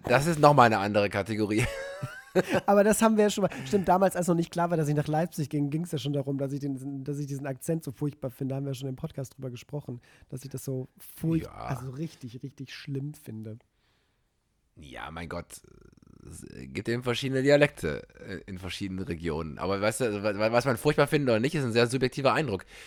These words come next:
Speaker 1: Andere Menschen finden das harte R vielleicht furchtbar. Du findest das, das, sag ich mal, gängige R in Deutschland <laughs> furchtbar. Und, äh, ja. Aber
Speaker 2: Ja,
Speaker 1: ich find,
Speaker 2: aber weißt du, aber
Speaker 1: ähm,
Speaker 2: weißt du, Raphael, wir Belgier,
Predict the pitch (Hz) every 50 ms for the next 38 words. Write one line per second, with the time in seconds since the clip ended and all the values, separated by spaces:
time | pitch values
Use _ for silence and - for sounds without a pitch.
0 | - - - - 95 104 107 107 110 113 113 110 - 127 120 113 - - - -
1 | - - 120 117 107 104 - - 127 120 - - - - - 95 110 - - -
2 | - - 127 127 - - - 147 143 143 - - 139 143 143 - - - - -
3 | - 120 113 - - 123 117 117 113 - _ - 107 107 - - - - _ _
4 | _ _ _ _ _ - - - - - _ _ _ _ - - 98 101 - -
5 | - - - - - 101 62 69 95 95 - - - 113 - 127 110 104 107 104
6 | 98 85 113 113 127 151 156 151 139 139 147 139 - - 120 131 135 139 139 -
7 | 127 127 120 120 139 - - 151 143 139 - - - - - - - 139 - -
8 | - - - 120 120 117 120 - - 113 127 135 131 - - - - - - 107
9 | 107 104 104 104 104 - 107 98 92 92 95 98 98 101 98 95 _ - - -
10 | - - - - _ _ _ - - - - 95 110 120 - - 156 151 151 143
11 | - 202 254 254 - 247 - - 113 110 - 190 214 233 - 190 - 180 175 -
12 | 196 180 156 151 175 170 147 - 180 196 220 220 170 147 123 123 139 170 220